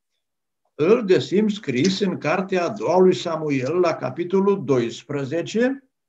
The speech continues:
versetul douăzeci și cinci. El, adică David, cu privire la Solomon,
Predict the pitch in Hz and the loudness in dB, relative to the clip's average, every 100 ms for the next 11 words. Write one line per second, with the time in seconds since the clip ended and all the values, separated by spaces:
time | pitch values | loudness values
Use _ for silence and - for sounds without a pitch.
0 | _ _ _ _ _ - 110 139 131 185 | _ _ _ _ _ -10 -2 -2 0 0
1 | 208 214 208 180 185 185 190 185 220 190 | 0 0 -2 2 2 2 0 -2 -4 -8
2 | - 139 131 131 135 131 - - _ _ | -6 -2 -2 -2 -6 -10 -20 -20 _ _
3 | _ _ _ _ _ _ _ 143 123 120 | _ _ _ _ _ _ _ -8 -2 2
4 | 175 226 190 190 180 123 127 107 101 110 | 4 4 4 0 -2 0 0 -2 -4 -8
5 | 143 - 143 131 127 151 185 175 160 - | -10 -8 -8 -4 -2 2 4 4 2 0
6 | 170 180 143 101 110 139 - | 0 2 0 -2 -6 -12 -16